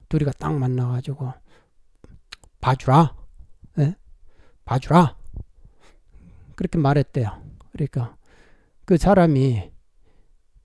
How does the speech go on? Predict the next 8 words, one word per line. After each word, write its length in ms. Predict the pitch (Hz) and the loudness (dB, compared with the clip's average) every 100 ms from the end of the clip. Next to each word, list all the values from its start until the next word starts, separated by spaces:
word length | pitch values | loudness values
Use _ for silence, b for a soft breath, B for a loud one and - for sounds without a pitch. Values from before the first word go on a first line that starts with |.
| _ | _
"그러면 280 | - 165 139 | 0 0 4
네가 200 | 170 170 | 4 4
내 140 | 135 151 | 4 4
말대로 420 | 139 156 160 131 | 4 4 4 2
할래?" 360 | 131 170 180 - - - - | 4 4 2 0 -16 -20 -6
이랬대요. 640 | 185 165 - 135 107 87 - - - - _ _ _ _ _ _ | -2 0 2 0 0 -4 -14 -20 -20 -20 _ _ _ _ _ _
"이건 140 | 160 123 | -4 0
뭔데?" 480 | 120 131 185 135 | 0 4 2 2